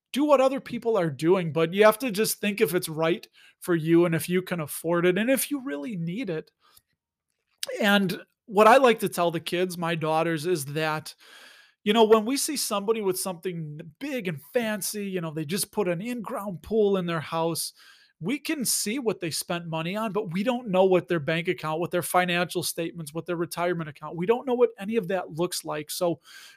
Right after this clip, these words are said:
we don't have access to their financial statements, only to what we can see that they spent money on. So we don't know if they're <laughs> spending ninety-nine percent of their income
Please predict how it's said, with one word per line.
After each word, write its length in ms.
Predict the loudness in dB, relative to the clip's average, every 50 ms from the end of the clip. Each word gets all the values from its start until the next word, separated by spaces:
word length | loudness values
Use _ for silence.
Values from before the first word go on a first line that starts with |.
| _ -4
we 120 | -2 0
don't 280 | 4 6 6 6 6 4
have 260 | 2 4 4 4 4 2
access 580 | 0 2 2 2 0 -2 0 0 2 2 0 -2
to 200 | -4 -6 -6 -4
their 180 | 0 2 2 2
financial 600 | 2 0 -4 -4 -4 -2 -4 -4 -4 -4 -6 -6
statements, 560 | -6 -6 -4 -4 -4 -4 -4 -4 -6 -4 -4 -6 -6
only 260 | -4 -4 -4 -4 -4
to 140 | -4 -4 -4
what 260 | 0 2 2 0 0
we 120 | -2 -10 -10
can 200 | -8 -8 -8 -6
see 280 | -6 -6 -6 -4 -4
that 260 | -2 0 -2 -2 -2 -6
they 140 | -10 -8
spent 460 | -6 -6 -6 -6 -4 -4 -4 -4 -4 -6 _ -8
money 340 | -4 -2 0 0 0 0
on. 200 | 0 -2 -2 -4
So 140 | -4 -4 -4
we 180 | -4 -4 -4 -2
don't 260 | -2 -4 -4 -4 -4
know 340 | -2 0 2 4 2 2 0 _ _ -20 -20 -20 _ _ _ -8
if 160 | -8 -6 -2
they're 120 | 0 0 0
<laughs> 0 |
spending 800 | 0 -2 -4 -4 -2 0 0 0 0 0 -2 -2 -4 -4 -6 -6
ninety-nine 640 | -8 -8 -6 -6 -4 -4 -4 -2 -2 -4 -4 -4
percent 500 | -2 -2 -2 -2 -2 -4 -4 -6 -6 -6 -6
of 120 | -6 -2
their 200 | -2 -2 -2 -2
income 500 | -2 -6 -6 -6 -8 -8 -10 -10 -8 -10